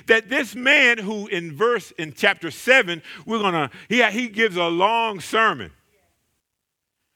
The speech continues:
And his sermon, I've never done this, his sermon was so good and bad that as we read it, "That's right, Stephen,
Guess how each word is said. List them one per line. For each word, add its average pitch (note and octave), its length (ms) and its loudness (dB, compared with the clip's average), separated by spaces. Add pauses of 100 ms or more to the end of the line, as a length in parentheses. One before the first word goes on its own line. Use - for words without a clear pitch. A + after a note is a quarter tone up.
(380)
And F#3+ 140 2
his A3 300 0
sermon, B3+ 600 2 (140)
I've B3+ 140 4
never B3+ 260 2
done D3+ 260 0
this, A#2 220 -6 (220)
his D4 220 4
sermon G#3+ 720 0 (320)
was A3 260 2
so D#4 380 2
good E4+ 500 2
and D#4+ 360 2
bad F#3 420 0 (2750)
that A3 140 4
as A3 240 2
we A#3 160 0
read C#4+ 380 2
it, - 280 -8
"That's C4+ 300 0
right, F3+ 260 2
Stephen, E3 540 -8